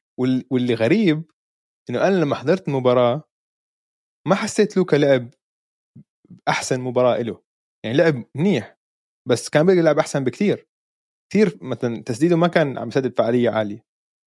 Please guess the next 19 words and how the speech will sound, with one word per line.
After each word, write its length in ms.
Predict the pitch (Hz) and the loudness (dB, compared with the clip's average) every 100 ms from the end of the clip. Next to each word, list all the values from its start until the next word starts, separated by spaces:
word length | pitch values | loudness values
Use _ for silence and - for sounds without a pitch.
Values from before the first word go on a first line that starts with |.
| _ _ _ _ - | _ _ _ _ 0
فعمل 300 | 117 202 180 | 2 4 2
كل 220 | - 202 | 2 2
هاد 400 | 143 139 101 - - | 4 2 0 -12 -16
السيطرة 380 | - 160 160 131 | -4 -2 0 2
هاي 120 | 156 | 2
الكاملة، 560 | 123 139 143 117 - - _ | 0 0 0 -2 -8 -16 _
الرقم 280 | 113 143 147 | -6 -2 -2
القياسي، 640 | 139 - 131 143 - 113 156 _ _ _ _ _ _ - | -2 2 4 2 0 -8 -10 _ _ _ _ _ _ -4
وقال 180 | 151 175 | 0 0
لك 160 | 156 | 0
إنه 180 | 170 165 | -2 -2
يعني، 400 | 170 175 175 - _ _ _ _ _ _ _ _ _ _ _ _ _ _ _ _ - | -4 -6 -8 -12 _ _ _ _ _ _ _ _ _ _ _ _ _ _ _ _ -10
يعني 140 | 117 139 | -4 0
لسه 280 | 202 185 170 | 0 2 2
أنا 80 | |
عم 100 | 147 | 2
بطلع 420 | 131 - 165 170 190 | 0 -2 0 -2 -2
بقول 220 | 170 196 | -2 0
لك: 140 | 185 | -2